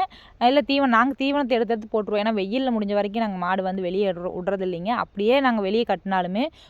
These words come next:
ஒரு பத்து மணி வரைக்கும் தான் அது மாடு வெயில்ல நிக்கி. அதுக்கப்புறம் பார்த்தீங்கன்னா, ஃபுல்லா தோப்புக்குள்ள தான் பிடிச்சி கட்டியிருப்போம்.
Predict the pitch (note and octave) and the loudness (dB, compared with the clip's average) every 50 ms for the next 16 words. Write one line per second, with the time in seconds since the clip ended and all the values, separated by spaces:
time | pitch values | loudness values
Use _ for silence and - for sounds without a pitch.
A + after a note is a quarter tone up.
0 | - _ - G3 - F#3 F3+ F3 - - A3+ A#3 A3+ G#3+ G3+ G3 F#3+ G#3 - G#3 | -12 _ -6 -2 0 0 -2 -2 0 0 2 2 2 2 2 0 0 0 -4 0
1 | G#3 A#3 A#3 G3+ F#3 F3+ F3+ F#3 G3 G3+ F#3+ F3 F3+ F#3 G#3 G#3 G3 F#3 F3+ E3 | 2 2 2 2 0 -2 -2 0 0 0 -2 -4 -4 -2 -2 -2 -2 -4 -6 -6
2 | - - A#3+ A#3+ G3+ F3+ F3+ - F#3+ - G#3 G#3 F#3+ F#3 F3+ F#3+ A3+ A3+ - F#3+ | -2 0 2 2 2 0 -2 -4 -4 -2 -2 -2 -2 -2 -2 -2 -6 -4 -2 -2
3 | F#3+ G#3 F3+ F#3 F#3 F#3 F3+ - G3 F#3 F#3 G3+ G3 F#3 G3 - - F3+ E3+ - | -2 -2 -2 -2 -4 -4 -4 -4 -4 -2 -2 -2 -2 -4 -6 -6 -6 -6 -6 -4
4 | G3 F#3 E3 D#3 - F#3+ G#3 | -6 -6 -6 -4 -2 -2 -2